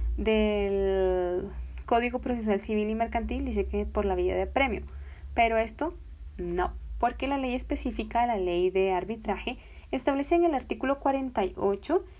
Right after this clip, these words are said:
que transcurrido el plazo de un mes se puede solicitar la ejecución. El tribunal da la audiencia por tres días, solo se opone un recurso de revisión, el tribunal despacha el auto y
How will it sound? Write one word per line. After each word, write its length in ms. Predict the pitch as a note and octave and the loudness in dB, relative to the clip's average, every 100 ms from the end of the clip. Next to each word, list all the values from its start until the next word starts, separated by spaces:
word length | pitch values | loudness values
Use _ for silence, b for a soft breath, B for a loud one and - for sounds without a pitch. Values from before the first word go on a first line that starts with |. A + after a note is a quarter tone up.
| B B - | B B -2
que 100 | C#4 | 0
transcurrido 580 | C#4 C#4 - C4+ C#4 | 0 0 -2 0 2
el 60 | D#4 | 2
plazo 280 | D#4 D4 D#4 | 2 0 2
de 60 | |
un 200 | C4+ A#3+ | 0 0
mes 160 | A3+ A#3+ | 0 0
se 100 | C#4+ | -2
puede 240 | - A#3 | 0 0
solicitar 460 | A#3 A#3+ A3+ A3 F3 | 0 -4 -4 -4 -2
la 100 | F3+ | -2
ejecución. 560 | F3+ F#3 G#3 G#3+ C#4 C4+ b b b | -2 0 0 2 -2 -2 b b b
El 140 | B3+ | -6
tribunal 400 | - B3+ B3+ B3 | -2 0 2 2
da 120 | B3 C4+ | 2 2
la 80 | |
audiencia 580 | C4+ B3 B3 A#3+ - A3 | 2 2 -2 -2 -2 -2
por 160 | G3 F#3+ | -2 -2
tres 300 | - A#3+ C#4 | 0 0 2
días, 380 | C#4+ G3+ A3 - B B B B | 4 4 4 -2 B B B B
solo 300 | B - A#3+ | B -2 0
se 220 | A#3+ B3+ A3+ | 0 0 0
opone 500 | G#3+ G#3+ G3+ G#3+ A3 | 0 0 0 0 -2
un 260 | A3 A3 | -4 -2
recurso 540 | G#3+ A3 A3 A3+ A3 G#3+ | -2 -2 -2 -4 -2 0
de 100 | G3+ | 0
revisión, 640 | G3+ A3+ - A3+ G3 C#4 | 0 -2 -2 0 0 -2
el 180 | - A3 | -6 -4
tribunal 400 | A3 G#3+ G3+ F#3+ | 2 2 2 0
despacha 480 | G#3 A#3 - A3+ D4 | -2 -2 -4 -2 0
el 80 | D4 | 2
auto 380 | C4 B3 D#4+ F4 B B B B | 2 2 -2 -2 B B B B
y 300 | D4+ E4+ | 2 2